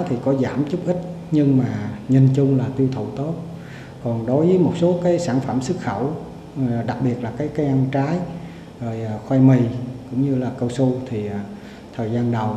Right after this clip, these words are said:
thì, à, cũng khó khăn về cây ăn trái, nhưng mà hiện nay thì, à, tương đối thuận lợi. Tuy nhiên, ở thời gian gần đây thì, à, do phía Trung Quốc có những cái, à, hạn chế về cái nhập khẩu đó, thì, à,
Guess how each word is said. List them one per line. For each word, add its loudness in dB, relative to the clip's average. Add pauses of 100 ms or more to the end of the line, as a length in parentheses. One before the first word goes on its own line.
thì, -6 (180)
à, -6 (380)
cũng -8
khó -2
khăn 0
về -4
cây -4
ăn -4
trái, -2
nhưng 2
mà 0
hiện -2
nay 0
thì, -4
à, -8 (220)
tương 0
đối -4 (580)
thuận -4
lợi. -2 (400)
Tuy 6
nhiên, 8 (120)
ở -2
thời 0
gian 6
gần 0
đây 2
thì, -2
à, -2
do -2 (160)
phía 0
Trung 2
Quốc 0 (180)
có -2
những 0
cái, 2
à, 4 (520)
hạn -4
chế 6
về 0
cái 2
nhập 4 (120)
khẩu -6
đó, -2 (420)
thì, -4
à, -2